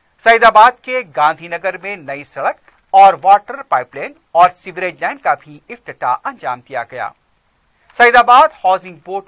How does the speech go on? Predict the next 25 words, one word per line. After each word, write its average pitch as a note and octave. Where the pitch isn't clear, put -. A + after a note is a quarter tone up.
colony F#3
में D3
रामालयम A3+
Road F3
का F3+
इफ्तिताह C3
अमल F#3
में C3
आया। A2+
क्रांति F#3+
नगर F#3+
में C#4
नई G#3+
सीसी -
Road G3
का G#3
इफ्तिताह C3+
किया C#3
गया। A2+
कल्याण A3
नगर A#3+
में C#4+
एक E3
सौ -
पचास F#3